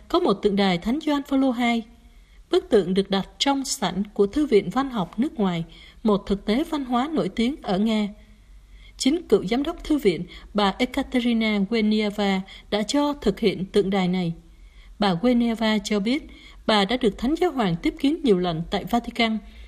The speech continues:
và trong suốt ba mươi năm, thư viện đã nỗ lực quảng bá văn hóa Kitô giáo và đối thoại đại kết. Các nghệ sĩ Nga và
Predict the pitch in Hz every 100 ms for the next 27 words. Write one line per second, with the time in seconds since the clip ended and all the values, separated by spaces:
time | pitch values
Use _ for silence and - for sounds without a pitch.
0 | - - 214 208 196 294 285 - 359 -
1 | 254 247 240 233 226 208 - - - -
2 | 277 196 170 175 214 254 240 254 - -
3 | 180 202 220 262 320 269 254 285 330 262
4 | 254 220 220 226 285 - - 208 175 156
5 | 208 311 226 170 175 175 185 220 285 -
6 | - - - - - - - - - -
7 | - - 294 339 220 170 208 254 269 254
8 | 185